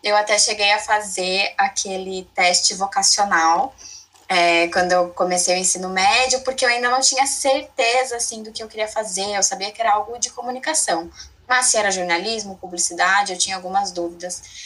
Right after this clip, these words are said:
E aí eu acabei indo pro jornalismo, mas, assim, é, foi algo muito natural, assim, não era um sonho de criança.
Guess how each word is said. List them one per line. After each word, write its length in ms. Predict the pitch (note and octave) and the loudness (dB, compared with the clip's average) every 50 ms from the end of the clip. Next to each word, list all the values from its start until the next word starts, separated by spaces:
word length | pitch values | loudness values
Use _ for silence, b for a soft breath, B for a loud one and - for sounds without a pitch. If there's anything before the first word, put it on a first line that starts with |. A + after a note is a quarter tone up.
| B B B B B B - | B B B B B B 0
E 40 | F4+ G4 | 2 4
aí 160 | G4 F4+ F4 | 4 6 4
eu 80 | E4+ | 4
acabei 340 | E4+ E4+ D#4+ D#4+ D4+ D4+ D4 | 4 2 2 2 2 2 2
indo 180 | D4 D4 D4+ D#4 | 2 0 0 0
pro 140 | D#4 D4 D4 | 0 0 2
jornalismo, 1000 | C#4+ D4 C#4 C4+ C4+ C#4 C#4 B3+ A#3+ A#3 A#3 B3+ C#4+ D4 D4+ D#4+ E4+ E4+ E4+ - _ _ _ _ - | 2 4 4 4 4 2 2 2 -4 -6 -6 -4 -4 -2 0 0 0 0 -2 -8 _ _ _ _ -2
mas, 200 | A#3+ A#3 A#3+ A#3+ | 0 2 2 2
assim, 500 | B3+ B3 - - C4+ B3+ B3 A#3+ A#3 A3 G#3+ - - | 2 2 2 2 2 2 0 0 -2 -2 -4 -2 0
é, 640 | G3 F#3+ F#3+ F#3 F#3 F#3 F3+ F3+ F3 F3 E3+ E3+ E3+ | 0 0 0 0 -2 2 2 4 4 6 4 4 2
foi 280 | - - - - A#3 A3 | 0 -4 0 2 4 4
algo 340 | G#3+ A3+ A#3 A#3 C4 B3+ B3+ | 4 4 4 2 0 0 0
muito 260 | B3 B3+ C4 C4 C#4+ | -2 -4 -2 -4 -2
natural, 680 | C4+ C#4 C#4 C#4 - D4+ D4+ D4 C4 B3 A#3 A#3 A3 | 0 0 0 0 -2 -4 0 2 2 4 4 2 2
assim, 320 | G#3+ G#3+ - - A3 G3 G3 | 2 2 0 -2 -2 -4 -8
não 180 | G#3 G#3+ A#3 | -6 -4 -2
era 220 | A#3 A#3 A#3 A#3 A3+ | 2 2 4 4 2
um 200 | A3+ A3 G#3+ G#3+ | 0 -4 -6 -2
sonho 720 | - - - - - A#3+ G3 G3 G3+ G#3+ G#3+ G#3 G#3 G3+ | 0 2 2 2 2 0 -2 -2 -2 -2 -2 -2 -4 -6
de 140 | G3 - - | -4 -4 -4
criança. 1120 | - - - G#3+ G3+ F#3 F3+ F3 F#3 G3 G3+ G3+ G3 F#3+ F#3+ F#3 - - - F3 F3 - | -4 -4 -8 -6 -2 2 2 2 2 2 0 -2 -4 -6 -4 -2 0 0 2 0 0 -2